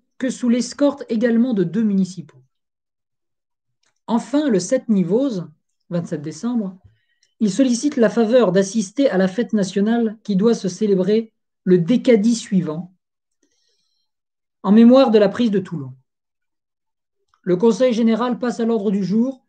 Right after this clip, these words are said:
motivé sur ce que Simon étant au temple, se trouve à son poste. Donc, euh,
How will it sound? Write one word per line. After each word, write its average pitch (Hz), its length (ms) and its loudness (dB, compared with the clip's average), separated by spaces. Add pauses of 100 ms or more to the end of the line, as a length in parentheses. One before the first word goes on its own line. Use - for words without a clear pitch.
(320)
motivé 240 480 0
sur 254 180 -6
ce - 140 -6
que 220 180 -4
Simon 254 480 -6
étant 220 260 -2
au 190 140 0
temple, 185 380 -6 (260)
se - 140 -4
trouve 208 300 -2
à 190 40 2
son 175 200 -4
poste. - 440 -20 (3500)
Donc, 139 260 -12
euh, 135 200 -16